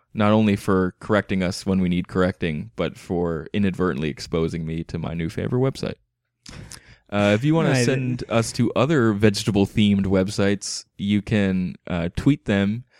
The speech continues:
Speaker 1: at Twitter, uh, no, twitter dot com slash overdue pod. Oh, jeez. Uh, you, or send them to our Facebook page, facebook dot com slash overdue pod. Or email them to us, like Suzanne
Speaker 2: What's
Speaker 1: did.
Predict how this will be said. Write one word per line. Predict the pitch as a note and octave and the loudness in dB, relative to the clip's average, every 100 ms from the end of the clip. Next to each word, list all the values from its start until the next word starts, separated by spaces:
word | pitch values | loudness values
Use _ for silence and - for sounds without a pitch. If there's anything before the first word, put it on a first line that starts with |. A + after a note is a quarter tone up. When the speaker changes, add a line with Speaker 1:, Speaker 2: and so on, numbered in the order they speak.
| _ _ _ _ _ _ - | _ _ _ _ _ _ -2
Speaker 1:
at | G2+ - - | -2 -2 -4
Twitter, | - G#2+ G#2 G2+ F#2+ - - | 0 2 2 2 -2 -6 -6
uh, | F#2+ | -6
no, | - F#2 E2+ G2 | -2 -2 -2 -2
twitter | - C3 A#2 | 0 0 0
dot | G#2 | -2
com | - A#2 G#2 G2+ G2+ A2+ - - - | 0 0 2 0 -2 -6 -14 -20 -20
slash | - A#2 B2 | -4 0 2
overdue | B2+ G#2 G#2 F#2 F#2 | 4 2 2 0 -2
pod. | C3 F2+ D#2+ - - | -6 -6 -6 -6 4
Oh, | B2+ G#2+ | 6 6
jeez. | G#2 F2+ F#2+ G2+ - _ _ - _ _ - | 2 -2 -2 -4 -14 _ _ -20 _ _ -2
Uh, | G#2 G2+ | 2 2
you, | G#2 G2+ - | 2 -2 -4
or | F2+ A2 | 0 0
send | B2 A2 | 2 2
them | |
to | G#2 | 4
our | F#2 | 4
Facebook | G#2+ F#2+ F2+ | 4 2 -2
page, | - F2+ F2+ | -2 -4 -2
facebook | G2 F#2+ - | -2 -4 -4
dot | F2+ F2 | -4 -4
com | - C#2 - | -6 -8 -6
slash | F2 - | -8 -4
overdue | C2+ - - | -6 -6 -10
pod. | G#1 G1+ - _ _ _ _ _ _ _ _ _ _ _ _ _ _ _ _ _ | -10 -12 -14 _ _ _ _ _ _ _ _ _ _ _ _ _ _ _ _ _
Or | A2 F#2+ | 0 2
email | G#2 F#2 D#2+ | 4 2 2
them | D#2+ | -2
to | G2+ C2+ | -2 -4
us, | B1+ - - _ _ _ _ _ | -6 -12 -20 _ _ _ _ _
like | E2+ F2+ - | -6 -4 -4
Suzanne | - F#2 E2+ | -6 -2 0
Speaker 2:
What's | A#2+ C#2 | -2 -4
Speaker 1:
did. | D#2+ | -10